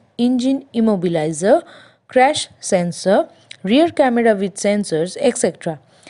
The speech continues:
According to the company, the new Ertiga Sport version will come to the market in the second half of two thousand twenty-one at the expected price between rupees nine lakhs to twelve lakhs.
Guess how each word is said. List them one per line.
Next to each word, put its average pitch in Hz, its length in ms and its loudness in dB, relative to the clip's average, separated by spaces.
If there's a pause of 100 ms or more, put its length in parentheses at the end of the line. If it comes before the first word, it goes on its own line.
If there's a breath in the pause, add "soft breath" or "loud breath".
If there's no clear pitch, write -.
(140 loud breath)
According 320 680 0
to 320 140 2
the 277 140 2
company, 220 680 -2
the 247 140 0
new 262 240 0
Ertiga 262 580 0
Sport 269 320 0
version 196 560 -2 (300 loud breath)
will 180 180 -2
come 311 300 -2
to 349 140 2
the 302 120 4
market 190 560 -2
in 339 280 0
the 359 100 4
second 254 340 2
half 196 240 0
of 196 180 0 (280 loud breath)
two 233 100 0
thousand 214 440 0
twenty-one 190 600 -2 (400 soft breath)
at 285 240 -2
the 262 80 4
expected 202 680 -2
price 185 360 0
between 190 540 -6 (280 loud breath)
rupees 190 460 -4
nine 247 360 0
lakhs 196 400 0 (240 soft breath)
to 247 260 -2 (160)
twelve 202 320 2
lakhs. 151 400 -6